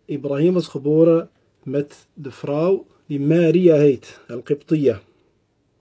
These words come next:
Maria Al-Qibtiyya, die hij van de koning van Misr, van Egypte, <clears throat> kreeg, die de profeet sallallahu alaihi wasallam vervolgens huwde.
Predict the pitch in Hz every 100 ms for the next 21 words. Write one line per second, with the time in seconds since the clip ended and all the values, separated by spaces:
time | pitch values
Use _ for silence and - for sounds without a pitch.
0 | _ _ _ _ _ _ _ _ _ _
1 | _ 120 117 113 135 151 180 - _ _
2 | _ _ _ 147 - 127 113 147 135 131
3 | 127 131 123 127 135 - _ _ _ _
4 | _ 120 123 117 131 131 127 - 120 143
5 | 160 208 185 160 139 - 139 - 170 180
6 | - _ _ _ _ 190 - 226 220 170
7 | 110 - _ _ _ _ _ _ _ _
8 | _ _ _ _ - - 147 139 120 131
9 | 139 - _ _ _ _ _ 139 120 120
10 | 135 123 127 120 123 123 117 110 - 131
11 | 139 131 117 131 120 - 131 135 123 131